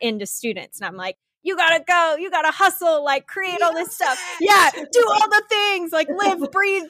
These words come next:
Speaker 1: whatever, your business. And I hit this wall and I was like, "This is not sustainable. Like, this is not
Speaker 2: Mm-hmm.
Speaker 1: gonna work." And it's not that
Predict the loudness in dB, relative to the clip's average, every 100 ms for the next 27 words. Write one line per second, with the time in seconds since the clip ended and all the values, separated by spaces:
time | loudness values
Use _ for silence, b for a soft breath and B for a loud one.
0 | _ -6 2 4 4 0 -2 -4 -2 -4
1 | -2 -4 -4 -8 -10 -2 2 2 0 -6
2 | -14 B B B 0 4 4 4 4 4
3 | 2 -2 -6 -4 0 -2 -2 0 2 4
4 | 2 0 0 -2 -4 _ -6 -4 0 0
5 | -2 0 2 2 2 -2 -8 -8 -6 -6
6 | -6 -6 -10 -8 -6 -6 -4 -6 -6 -8
7 | -6 -6 -2 0 0 -2 -8 -6 -4 -6
8 | -4 0 0 -2 -2 2 2 2 -2